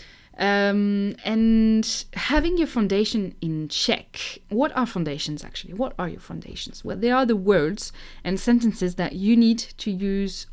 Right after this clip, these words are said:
over and over again when talking with people. For example, "Hello, how are you? I'm good. What do you do?" Those are basic,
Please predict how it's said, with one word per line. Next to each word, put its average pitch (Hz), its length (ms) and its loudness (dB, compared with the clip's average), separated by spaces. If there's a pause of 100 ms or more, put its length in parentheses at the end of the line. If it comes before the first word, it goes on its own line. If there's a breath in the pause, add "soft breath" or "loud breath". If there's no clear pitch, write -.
over 247 280 4
and 226 160 6
over 180 180 -2
again 160 300 -2
when 151 120 -2
talking 156 380 -6
with - 120 -14
people. - 300 -8 (680 loud breath)
For 170 180 2
example, 160 460 -2
"Hello, 208 560 4
how 196 320 -2
are 175 180 2
you? 175 300 -2
I'm 180 180 2
good. 160 320 0 (300 loud breath)
What 190 160 0
do 185 80 -2
you 147 100 -4
do?" 151 320 -2
Those 220 380 6
are 175 240 0
basic, - 640 2